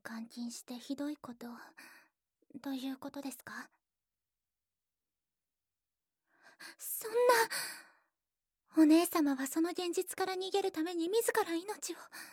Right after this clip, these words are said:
いいえ、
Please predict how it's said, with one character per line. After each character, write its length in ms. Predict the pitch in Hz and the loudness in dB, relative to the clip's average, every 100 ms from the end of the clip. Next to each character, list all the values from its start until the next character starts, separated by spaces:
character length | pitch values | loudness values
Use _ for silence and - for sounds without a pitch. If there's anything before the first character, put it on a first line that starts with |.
| - _ _ _ _ _ _ _ _ _ _ _ _ _ _ _ _ _ _ _ - - - - - - - | -20 _ _ _ _ _ _ _ _ _ _ _ _ _ _ _ _ _ _ _ -20 -20 -18 -16 -16 -14 -2
い 320 | 330 370 | 0 4
い 20 | |
え、 60 | 403 | 6